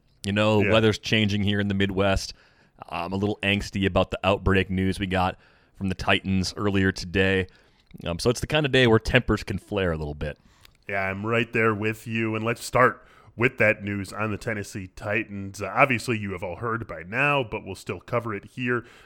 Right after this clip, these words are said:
Speaker 2: Three players and five non-player personnel with the Titans tested positive for covid nineteen after their game with the Vikings, uh, in week three.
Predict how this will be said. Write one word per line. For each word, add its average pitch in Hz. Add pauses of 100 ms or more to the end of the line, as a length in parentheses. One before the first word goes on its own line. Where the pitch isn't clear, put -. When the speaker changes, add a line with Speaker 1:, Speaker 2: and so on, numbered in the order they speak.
Speaker 2:
Three 196
players 160
and 101
five 123
non-player 107
personnel 104
with 110
the 110
Titans 107 (320)
tested 135
positive 107
for 101
covid 104
nineteen 104
after 110
their 92
game 98
with 92
the 82
Vikings, 107 (380)
uh, 101
in 104
week 101
three. 120